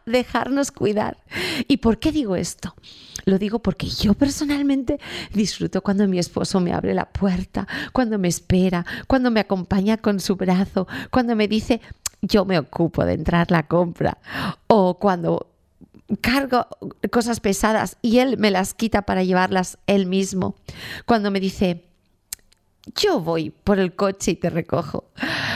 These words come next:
Parece que eso no está de moda, pero no seamos tontas. Esos mimos nos confortan. Eso es la suma de las diferencias. Eso es lo maravilloso de poder ser diferentes.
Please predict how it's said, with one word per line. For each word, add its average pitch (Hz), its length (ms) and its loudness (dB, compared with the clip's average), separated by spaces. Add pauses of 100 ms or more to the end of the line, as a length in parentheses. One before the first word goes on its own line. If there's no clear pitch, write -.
(180)
Parece 269 480 2
que - 120 0
eso 311 300 0 (640)
no 285 200 4
está 302 440 0
de 302 100 2
moda, 330 420 -2 (840)
pero 320 240 4
no 330 140 2
seamos 208 500 0
tontas. 214 640 -4 (140)
Esos 208 420 0
mimos 180 460 0
nos 170 180 0
confortan. 170 840 -2 (720)
Eso 233 420 2 (200)
es 208 180 0
la 185 180 0
suma 226 600 0
de 170 100 0
las 170 180 -2
diferencias. 180 880 -4 (300)
Eso 240 200 -2
es 220 60 -2
lo 220 140 -2
maravilloso 190 1040 -2 (360)
de 196 200 0
poder 190 580 -2
ser 196 380 -2
diferentes. 180 880 -2